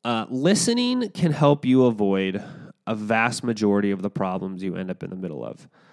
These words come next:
I think a lot of times we get ourselves into our own pickles,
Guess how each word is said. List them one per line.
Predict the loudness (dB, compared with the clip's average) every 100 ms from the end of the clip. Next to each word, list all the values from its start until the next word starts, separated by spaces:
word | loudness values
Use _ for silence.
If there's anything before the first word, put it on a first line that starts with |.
| _ _ _ _ _ _ _
I | 2 4
think | 2 0 -4
a | -2
lot | 2 2 2
of | 2
times | 0 0 0 -2 -6 -12 _ _ _ _ -8
we | -2 2 2 4 2
get | 0 0
ourselves | 0 0 -2 -2 -2
into | -4 -2 0
our | 0
own | -2
pickles, | -2 -4 -2 0 0 -4 -12